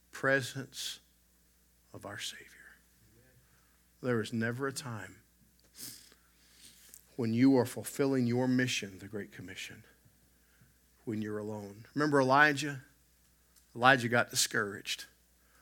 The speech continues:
Elijah cri-, climbed up under a juniper tree.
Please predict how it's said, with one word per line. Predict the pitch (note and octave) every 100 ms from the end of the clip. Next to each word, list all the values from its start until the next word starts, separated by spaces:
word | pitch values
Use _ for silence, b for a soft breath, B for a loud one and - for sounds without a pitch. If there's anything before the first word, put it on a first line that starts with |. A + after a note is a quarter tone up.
| b b b b _ _ _ A#2+
Elijah | C#3 C#3 C3+
cri-, | - D3+ C#3+ - -
climbed | D#3+ D3+ C#3+
up | C#3+ D3+
under | C#3+ C3
a | A#2+
juniper | D3 D3+ C#3+ C#3
tree. | - D#3 D3 D3+